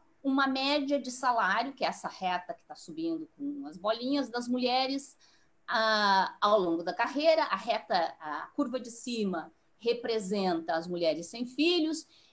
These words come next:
e a de baixo representa as mulheres a partir, ah, do primeiro filho. E vocês veem que a curva salarial decai, ah, depois do filho e ela volta a crescer, mas nunca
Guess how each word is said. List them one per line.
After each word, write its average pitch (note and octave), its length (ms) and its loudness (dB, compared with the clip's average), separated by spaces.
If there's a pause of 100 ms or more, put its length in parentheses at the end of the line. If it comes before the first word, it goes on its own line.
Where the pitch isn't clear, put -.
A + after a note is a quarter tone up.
(140)
e G#4 460 2
a C#4 380 4
de C4 120 0
baixo B3+ 440 4
representa B3+ 760 -2
as A#3+ 80 -6
mulheres A#3+ 360 2
a D4 100 6
partir, C4+ 840 0 (460)
ah, A3 180 6
do G3 140 -6
primeiro G3 340 -2
filho. D#4 300 2
E D4 40 2
vocês C#4+ 340 2
veem D4+ 340 4
que G3+ 400 -2 (300)
a F#3 200 -2 (560)
curva E4+ 420 4
salarial G3+ 580 2
decai, B3+ 720 0 (500)
ah, F3+ 160 6
depois F#3 380 -2
do A#3 100 -6
filho E4+ 640 0
e D#4+ 200 2
ela F4 240 6
volta D#4+ 400 6
a D#4+ 40 4
crescer, D4 300 -4
mas D4+ 220 0
nunca G4+ 680 4